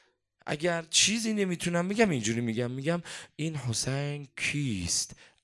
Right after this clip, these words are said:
عوالم همه درمانده اوست. نه این عالم، همه عوالم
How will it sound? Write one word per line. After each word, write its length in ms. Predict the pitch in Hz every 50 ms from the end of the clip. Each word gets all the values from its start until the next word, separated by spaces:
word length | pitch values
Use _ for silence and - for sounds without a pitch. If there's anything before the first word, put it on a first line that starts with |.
| _ _ -
عوالم 1000 | - 98 101 101 104 104 104 101 95 95 90 90 95 107 127 131 113 95 87 80 - _ _ - - - - _ _ _ _ _ _ _ _
همه 520 | - - - - - 98 107 117 120 127 131
درمانده 840 | 120 - 113 104 98 98 95 98 101 104 104 98 95 92 92 90 101
اوست. 920 | 104 95 90 87 120 120 120 127 127 120 - - - - - - - - _ _ _ _ _ _ _ _ _ _ _
نه 160 | - - - -
این 260 | 175 180 196 214 220
عالم، 600 | 247 214 214 220 226 220 220 226 233 233 202 185 _ _ _ _ _ _ _ _ _ _ _ _ _ _ _ _ _ _ _ _ _ _ _ _ _ _ _ _ _ _ _ _ _ _ _ _ _ _ _ _ _ _ _ _ _ _ _ _ _ _ _ _ _ _ _ _ _ _
همه 300 | - 123 - 120 156 170
عوالم 640 | 156 147 135 120 117 107 95 95 110 143 165 170 170